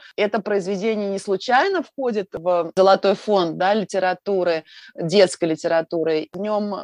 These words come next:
много смыслов, в нем много идей. Посмотреть на ту же самую Мэри, которая здесь очень интересным обладает, вот как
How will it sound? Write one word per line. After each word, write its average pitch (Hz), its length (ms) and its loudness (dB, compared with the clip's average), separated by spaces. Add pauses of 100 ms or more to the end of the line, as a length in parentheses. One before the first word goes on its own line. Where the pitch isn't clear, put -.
много 208 520 0
смыслов, 269 720 -2
в - 60 -12
нем 208 240 -6
много 196 500 0 (340)
идей. 254 680 2 (480)
Посмотреть 233 500 0 (220)
на 240 500 0
ту 233 100 -6
же 214 100 -6
самую 208 640 -2
Мэри, 247 500 -4
которая 208 540 -2
здесь 196 440 -4
очень 190 400 -6
интересным 185 540 -2
обладает, 185 580 0
вот 165 100 -12
как 165 120 -10